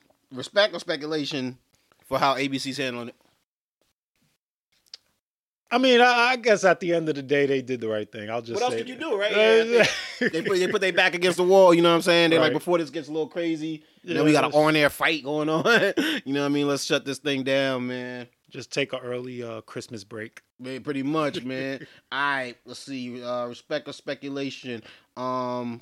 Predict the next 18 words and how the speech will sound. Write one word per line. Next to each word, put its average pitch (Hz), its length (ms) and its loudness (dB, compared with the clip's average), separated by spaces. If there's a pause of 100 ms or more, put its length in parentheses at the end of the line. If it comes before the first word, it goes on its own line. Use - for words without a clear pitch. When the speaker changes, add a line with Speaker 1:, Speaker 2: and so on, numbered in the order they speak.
Speaker 1:
Cristiano 156 600 -4
Ronaldo 139 880 -2 (260)
was 107 200 -18
offered 139 380 -6
two 175 180 -8
hundred 165 220 -4
and 135 100 -8
twenty-five 139 560 -8
million 120 500 -8
dollars 107 500 -6 (240)
from 113 100 -18
Saudi 127 360 -6
Arabia 123 400 -8
club 120 320 -10
Al 113 220 -6
Nassr 113 580 -12
after, 110 420 -12
uh, 104 320 -14